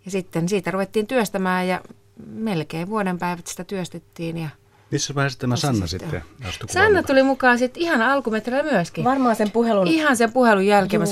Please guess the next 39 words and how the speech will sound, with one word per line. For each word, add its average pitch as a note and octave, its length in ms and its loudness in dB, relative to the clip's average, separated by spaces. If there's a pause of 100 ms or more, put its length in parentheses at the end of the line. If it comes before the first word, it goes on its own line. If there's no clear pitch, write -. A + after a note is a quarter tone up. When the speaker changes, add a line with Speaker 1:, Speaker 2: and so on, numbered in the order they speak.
Speaker 1:
soitin F3+ 220 2
sit F#3 180 -4
sen G#3+ 180 2
jälkeen, F3 280 0
kun F3 100 -2
mä F3 40 -2
mietin, F3 340 -2
että, E3 280 -6 (360)
että E3+ 240 -4
enhän F3 200 2
mä D3 80 -2
sitä F#3+ 180 -4
ite A3+ 300 0
voi, F3 120 2 (160)
että F#3+ 180 -2
mä A#3 60 2
haluan G3 260 2
ensinnäkin G3+ 420 -2
sen, F#3+ 220 0
että E3+ 160 -4
mä F3 60 -2
saan F3+ 260 -2
ihmisiä F3 560 0 (520)
ympärilleni D#3+ 680 4
jakamaan E3 540 4
tätä D3+ 240 -8
projektia, D#3 580 -2
että, G3+ 180 -4
mm. - 80 -4 (120)
et, A#3+ 260 -6 (140)
niin B3+ 200 -14
kuitenkin B3 440 -6
tää A3+ 180 0
ei G#3+ 60 -2
kaadu G3+ 320 2
mun F3 220 0
niskaan E3 500 0
kaikki. F3 480 -2
Mm. F3+ 60 -8